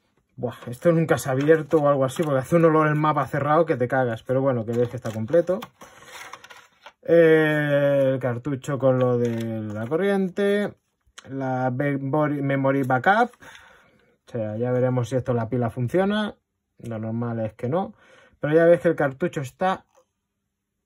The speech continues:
nuevo. Total y absolutamente nuevo. Sin una marca, sin un arañazo, nada.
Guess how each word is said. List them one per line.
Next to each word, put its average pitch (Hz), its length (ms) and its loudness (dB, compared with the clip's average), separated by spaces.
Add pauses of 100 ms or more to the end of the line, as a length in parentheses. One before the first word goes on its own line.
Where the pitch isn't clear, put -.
(360)
nuevo. 147 520 -4 (680)
Total 175 320 -2
y 175 60 2
absolutamente 135 600 -2
nuevo. 104 260 -8
Sin 113 280 -8
una 104 140 -8
marca, 165 480 -4
sin 127 180 -8
un 120 140 -4
arañazo, 147 800 -4
nada. 101 420 -8